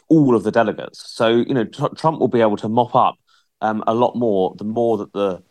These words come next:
the field is split. One caveat, though, is Nikki Haley. Um, the timing of the primary schedule means that literally only next, only a week today, uh, next Tuesday, we'll be in New Hampshire for the next contest.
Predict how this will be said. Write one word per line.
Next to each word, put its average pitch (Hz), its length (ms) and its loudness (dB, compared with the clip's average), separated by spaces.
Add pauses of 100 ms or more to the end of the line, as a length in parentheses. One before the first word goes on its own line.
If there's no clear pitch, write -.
(160)
the - 80 -16
field 104 320 0
is 95 120 -6
split. 90 420 -6 (400)
One 180 320 0
caveat, 120 420 0
though, 92 320 -2
is 101 380 -6
Nikki 110 240 -6
Haley. 92 420 -2 (140)
Um, 107 420 0 (300)
the 120 160 -4
timing 170 500 0
of 123 80 2
the 117 80 -4
primary 117 460 0
schedule 90 540 -4 (340)
means 113 320 -2
that 113 240 2 (140)
literally 120 560 -2
only 151 280 2
next, - 340 -4
only 156 160 0
a 123 80 4
week 117 300 -2
today, 107 500 -2 (180)
uh, 101 220 0
next - 260 -8
Tuesday, 113 380 -2
we'll 98 240 -2
be - 80 -6
in 120 140 0
New 117 120 0
Hampshire 101 600 -4 (380)
for - 100 -4
the 104 100 2
next 104 280 -2
contest. 87 640 -4